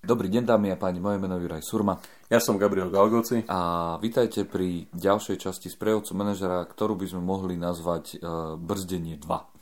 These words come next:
Speaker 1: Tentokrát ale to nebude podcast o brzdení <laughs> mojich ľudí, ale bude to o tom, že ja ako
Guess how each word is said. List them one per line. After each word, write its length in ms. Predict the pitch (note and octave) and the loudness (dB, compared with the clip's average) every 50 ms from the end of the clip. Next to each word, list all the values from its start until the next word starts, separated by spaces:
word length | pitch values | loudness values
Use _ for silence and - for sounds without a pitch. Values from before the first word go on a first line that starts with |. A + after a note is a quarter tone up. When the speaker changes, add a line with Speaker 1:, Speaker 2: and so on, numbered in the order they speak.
| - - - - - - - - - - | -20 -20 -20 -20 -20 -20 -20 -20 -10 -4
Speaker 1:
Tentokrát 640 | - B2 D#3 - - G2+ - - F#2+ G#2 G#2+ - - | -2 -2 -2 -2 -4 -4 0 2 4 4 4 2 0
ale 400 | - F2 F2+ F2+ F2+ F2+ F2 E2 | -2 0 0 2 2 0 0 -4
to 80 | - - | -6 -8
nebude 320 | F#2 G2+ A2+ A2+ G2+ F#2+ | -4 -2 -2 0 -2 -2
podcast 480 | - G2 - - - F2+ F2 E2 - - | -2 -4 -6 -2 0 0 0 0 0 -4
o 80 | - | -8
brzdení 400 | F2 F2 F#2+ G#2 G#2 A2+ B2+ - - - - - - - - | -6 -4 -4 -4 -2 -2 -2 -4 -4 -8 -14 -16 -18 -18 -14
<laughs> 160 | - - - G2 G#2+ | -12 -8 -4 0 2
mojich 240 | G#2+ G#2+ G2+ F2 | 4 2 2 2
ľudí, 400 | G#2 A2+ G#2+ G2+ A#2 D3 F#3 - - - - - - - - - - B2+ - - | 0 0 0 0 -2 -4 -4 -6 -10 -18 -20 -18 -16 -16 -16 -16 -16 -16 -14 -10
ale 320 | - G2 G2 G2+ F#2+ F#2 | -4 -2 -2 0 -2 -2
bude 240 | G2+ A2+ B2 C3 B2 | -2 -2 -2 -2 -2
to 160 | - G2+ G2+ | -2 -2 -2
o 80 | G#2 G#2 | -2 -2
tom, 240 | - G#2+ G2+ F#2+ | -2 -4 -4 -4
že 240 | F2 F#2+ F#2+ F2+ F2 - - - - - - - | -2 -2 -2 -2 -2 -6 -12 -20 -20 -20 -10 -4
ja 480 | F2+ G2 A2 B2 C3 C3+ B2+ - - - - | 2 4 6 6 6 4 2 -2 -6 -4 -4
ako 720 | F#2+ F#2+ F2+ - - G2 F2+ F2 E2+ E2 D#2+ D#2+ D#2 D#2 | -2 -2 -2 -4 -2 -2 0 0 0 -2 -4 -8 -10 -14